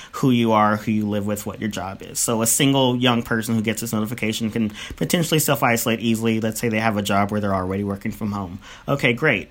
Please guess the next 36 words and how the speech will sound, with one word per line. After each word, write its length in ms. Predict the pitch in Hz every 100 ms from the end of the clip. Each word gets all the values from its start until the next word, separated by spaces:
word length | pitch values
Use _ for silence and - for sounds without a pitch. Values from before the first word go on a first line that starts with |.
| -
Um, 240 | 110 101 95
a 60 | 127
single 320 | - 135 135
mother 320 | 123 117 139
gets 240 | 143 160 -
this 160 | 175
notification. 840 | 202 202 202 214 220 214 233 233 226
A 40 | -
single 240 | 127 123
mother 180 | 127 123
of 60 |
two 140 | 123 131
kids 300 | - 143 147
gets 100 | 156
this 80 | 156
notification. 640 | 165 165 175 175 - 180
She's 240 | 156 175
gonna 220 | 156 160 143
have 180 | 143
a 60 | 131
different 560 | 127 - 131 123 117 -
scenario. 420 | 110 104 87 78 - -
An 80 | 120
essential 380 | 123 131 123 120
worker, 400 | 131 135 135 127
someone 280 | 123 117 117
who's 120 | 117
at 140 | 117
a 60 | 107
grocery 360 | 107 117 113 123
store, 560 | - 120 117 113 113 - - -
um, 300 | 107 104 107
someone 320 | - 110 107
who 180 | 110 120
works 380 | 107 107 - 110
at 240 | 110 101